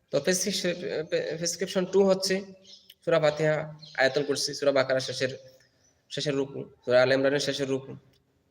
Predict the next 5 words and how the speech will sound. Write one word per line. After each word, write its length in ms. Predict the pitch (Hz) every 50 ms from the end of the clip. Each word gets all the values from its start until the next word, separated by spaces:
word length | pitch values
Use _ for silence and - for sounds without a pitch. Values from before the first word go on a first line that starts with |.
| _ _ _ - _
সূরা 160 | - 131 131
ফালাক, 280 | 135 135 135 131 131 127
সূরা 180 | - 135 127 127
নাস, 520 | 123 120 120 120 - - - - - - _ _ _ _ _ _ _ _ _ _ _ _ _ _ _ _ _ _ _ _ _ _ - _ _ _ _ _ _ -
এগুলো 580 | 135 135 151 175 220 233 - - - - -